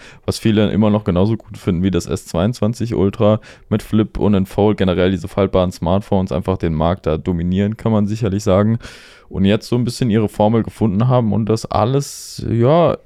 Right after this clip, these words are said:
schon besser geworden ist. Ähm, vielleicht hätte man mehr erwartet, vielleicht ist es auch der einzig logische Schritt. Äh, da können wir dann gleich nochmal ein bisschen drüber reden. Fangen wir erstmal an mit den Foldable Smartphones. Ähm, da würde ich sagen,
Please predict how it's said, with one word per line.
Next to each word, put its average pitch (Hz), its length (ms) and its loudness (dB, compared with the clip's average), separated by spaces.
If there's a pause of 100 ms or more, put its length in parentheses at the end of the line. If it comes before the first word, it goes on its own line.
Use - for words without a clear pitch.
schon 110 540 0
besser 160 340 2
geworden 160 440 2
ist. 143 400 0
Ähm, 120 360 4
vielleicht 120 320 0
hätte 123 120 -6
man 107 140 2
mehr 104 140 4
erwartet, 120 440 2
vielleicht 107 220 -2
ist 110 60 -8
es 110 60 -8
auch 90 140 -4
der - 120 -2
einzig 107 180 -4
logische 104 460 -2
Schritt. 113 300 -4 (380)
Äh, 98 140 2
da 98 100 4
können 110 200 -2
wir 98 80 0
dann 90 160 -2
gleich 101 420 0
nochmal 87 260 0
ein 87 60 -2
bisschen 80 260 -4
drüber 76 400 -4
reden. 87 320 -2 (280)
Fangen 110 180 0
wir 101 80 2
erstmal 82 300 -2
an 98 80 -2
mit 92 180 -4
den 90 240 -4
Foldable 95 500 0
Smartphones. 80 880 -6
Ähm, 87 400 -2
da 80 180 -2
würde 87 120 -2
ich 90 80 -8
sagen, 92 340 0